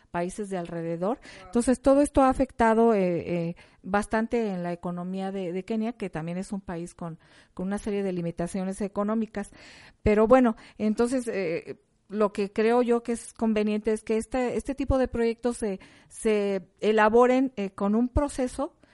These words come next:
Speaker 1: y que permita que los, las personas que se vean afectadas vayan viendo de qué manera se puede resolver esta situación y que también los comercios, eh, pongan de su parte,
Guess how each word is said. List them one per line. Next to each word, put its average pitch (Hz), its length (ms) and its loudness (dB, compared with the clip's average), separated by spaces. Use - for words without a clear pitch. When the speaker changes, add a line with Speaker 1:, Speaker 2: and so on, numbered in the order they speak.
Speaker 1:
y 185 100 -6
que 190 220 -4
permita 220 600 0
que 185 240 -4
los, 196 420 2
las 208 160 -2
personas 226 400 -2
que 247 80 -6
se 226 100 -8
vean 202 180 -4
afectadas 214 540 -6
vayan 208 360 -2
viendo 226 360 2
de 214 100 -2
qué 233 100 -4
manera 220 380 -4
se 214 120 -8
puede 208 300 -4
resolver 196 460 -6
esta 226 180 -4
situación 262 540 0
y 233 100 -4
que 233 140 0
también 254 280 2
los 320 140 -4
comercios, 277 560 -4
eh, 214 140 -6
pongan 240 400 0
de 214 80 -2
su 214 160 -12
parte, 220 460 -8